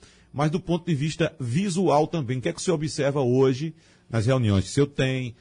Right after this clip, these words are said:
nesses contatos que o senhor tem fora também, como tá fazendo aqui agora com a gente, o que é que o senhor observa e quais são as dicas que o senhor dá agora?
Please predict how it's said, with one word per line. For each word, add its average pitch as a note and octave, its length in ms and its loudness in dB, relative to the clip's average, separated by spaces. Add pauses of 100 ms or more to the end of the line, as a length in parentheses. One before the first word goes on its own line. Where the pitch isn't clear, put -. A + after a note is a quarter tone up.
(220)
nesses A#2 300 -6 (160)
contatos G#2+ 460 -2
que A#2+ 80 -4
o - 20 -2
senhor G#2+ 200 2
tem G2+ 220 0
fora G2 360 0
também, F2+ 320 -2
como G2+ 180 -4
tá F#2 140 -2
fazendo F2 340 -2
aqui D#2+ 180 -4
agora E2 320 -2
com G2+ 140 -4
a G#2+ 60 -2
gente, A2 280 -4
o - 280 -20
que - 80 -4
é F3+ 40 -4
que - 60 -12
o - 20 -12
senhor F#3 120 0
observa C#3+ 320 -4
e - 20 -4
quais D3+ 160 -2
são D3+ 120 -2
as B2 80 0
dicas A#2+ 240 -4
que - 60 -20
o - 40 -16
senhor A#2 120 -4
dá F2+ 120 -2
agora? B1+ 280 -8